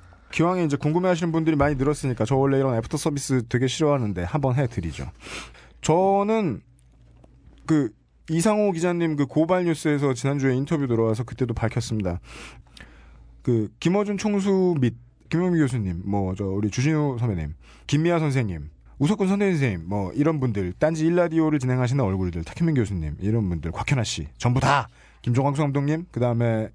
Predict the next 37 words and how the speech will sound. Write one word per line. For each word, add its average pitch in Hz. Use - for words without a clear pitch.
이번에 127
새로 135
시즌 170
투에 160
들어오신 120
분 117
누구시죠? 98
곽 123
까먹었다. 104
어, 135
이런 170
분들 175
다 143
저랑 143
일면도 175
없습니다. 82
어, 95
본 147
적도 160
없고요. 160
그리고 143
방송을 143
하기 165
전에 151
대화를 156
해본 175
적도 165
없고요. 95
제가 151
알고 131
있는 160
바로는 147
일 175
라디오의 175
분들은 107
제가 156
누구인지도, 135